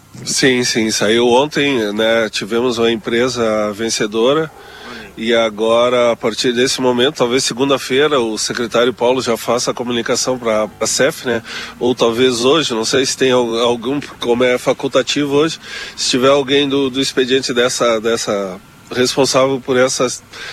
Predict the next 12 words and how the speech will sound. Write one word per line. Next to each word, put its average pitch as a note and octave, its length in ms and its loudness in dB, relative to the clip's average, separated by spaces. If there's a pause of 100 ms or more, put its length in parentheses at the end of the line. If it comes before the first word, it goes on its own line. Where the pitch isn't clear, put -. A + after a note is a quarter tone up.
(160)
por B2 100 2
essa B2+ 220 4
operação C3 500 2
lá B2+ 180 4
na A#2+ 240 0
secretaria C3 640 -2
dele, C#3+ 220 0
já D3 100 -2
vai D3 140 0
comunicar D3 480 -2
a C#3 40 0
cef. - 360 -2